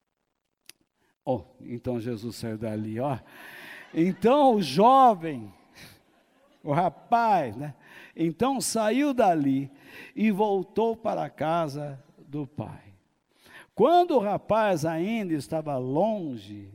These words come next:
de casa, o pai o avistou. Significa o quê? Quando você está no erro, quando eu cometo algum erro, quando Davi errou com Batseba,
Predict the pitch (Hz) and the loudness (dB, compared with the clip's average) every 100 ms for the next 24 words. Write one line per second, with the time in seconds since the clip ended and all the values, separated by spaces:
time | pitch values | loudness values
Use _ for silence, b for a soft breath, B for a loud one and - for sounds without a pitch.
0 | - _ _ 113 110 135 180 170 107 98 | -20 _ _ -12 -6 -2 -2 -2 -6 -14
1 | - _ b b 190 185 - 160 180 214 | -20 _ b b 0 0 0 2 4 4
2 | 220 190 - _ _ 170 180 175 175 - | 0 -4 -12 _ _ -8 -6 -6 -8 -8
3 | 143 120 98 - _ b b b b - | -10 -10 -12 -20 _ b b b b -8
4 | 151 156 151 135 175 165 180 165 - 123 | -4 -2 -2 -2 -4 -4 -4 -4 -4 -8
5 | 92 92 _ _ _ _ b b b b | -8 -18 _ _ _ _ b b b b
6 | b b b 208 285 277 208 160 139 - | b b b 0 0 0 -2 -4 -6 -6
7 | 165 135 117 - 131 - 135 123 113 127 | -8 -8 -12 -8 -8 -6 -8 -8 -6 -4
8 | 143 120 - 104 - _ - 226 202 165 | -2 -4 -6 -18 -20 _ -6 -4 -2 -2
9 | - 135 135 131 127 107 113 113 117 123 | -2 -6 -6 -8 -6 -8 -10 -10 -8 -6
10 | 117 98 101 104 _ _ _ _ _ _ | -8 -10 -18 -20 _ _ _ _ _ _
11 | _ _ - 214 170 151 147 123 123 143 | _ _ -6 -4 -4 -4 -4 -4 -6 -4
12 | 123 120 104 - 135 127 117 117 113 110 | -4 -6 -8 -6 -2 -2 -4 -10 -10 -12
13 | - - 127 120 110 107 | -14 -12 -8 -8 -10 -16